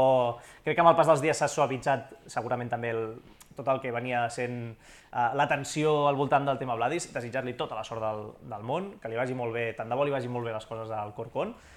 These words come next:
I tant de bo, i, i jo m'hi sumo també a aquesta reivindicació que, o aquestes paraules que ell deia a la carta de comiat, tant de bo, tant de bo en un futur, eh, el puguem veure vestit d'arlequinat a, a la nova Creu Alta.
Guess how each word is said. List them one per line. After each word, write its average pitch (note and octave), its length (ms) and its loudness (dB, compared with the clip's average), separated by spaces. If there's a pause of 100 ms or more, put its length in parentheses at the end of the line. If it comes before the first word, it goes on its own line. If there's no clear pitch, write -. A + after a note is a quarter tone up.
(280)
I C#3+ 100 -6
tant D3 220 4
de C#3 80 6
bo, D#3 240 8
i, D3+ 140 -6 (100)
i C3 80 -4
jo D#3 100 6
m'hi E3 140 2
sumo F3+ 260 0
també E3 240 4
a F#3+ 40 6
aquesta E3 320 8
reivindicació D#3 640 0
que, D3+ 100 -2 (540)
o C#3 80 -14
aquestes C3+ 260 -8
paraules D#3 380 4
que D3+ 100 0
ell C#3+ 140 0 (220)
deia C#3 180 2
a C3+ 60 4
la - 40 0
carta C#3 240 2
de B2 80 0
comiat, D3+ 340 -4
tant A2+ 160 -8
de A2 140 -2
bo, C3 140 0 (140)
tant G#2+ 140 -10
de G#2 80 -8
bo G#2+ 100 -4
en D3 100 -4
un C#3+ 60 -6
futur, B2 320 -6
eh, - 720 -4
el A#2 100 -2
puguem B2+ 260 -2
veure B2+ 280 4 (580)
vestit A2 480 -8
d'arlequinat B2 640 -2
a, C3+ 100 4 (460)
a A2 40 -8
la G#2+ 120 -2
nova A#2 160 -2
Creu G#2+ 160 -6
Alta. A2+ 280 0